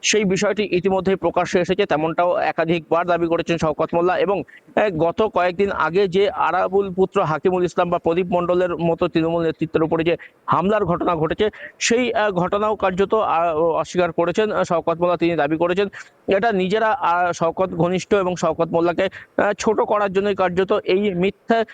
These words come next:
অপবাদ তাদের বিরুদ্ধে দিয়েছে এবং ভাঙড়ের তৃণমূল কংগ্রেসকে বদনাম করতেই কার্যত এই ধরনের নোংরা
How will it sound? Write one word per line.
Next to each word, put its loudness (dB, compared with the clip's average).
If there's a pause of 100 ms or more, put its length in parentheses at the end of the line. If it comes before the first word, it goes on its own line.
(200)
অপবাদ 2
তাদের 0
বিরুদ্ধে 2
দিয়েছে 2
এবং 0 (100)
ভাঙড়ের 0
তৃণমূল 0
কংগ্রেসকে 0
বদনাম 0
করতেই 0
কার্যত 0
এই 2
ধরনের 0
নোংরা 0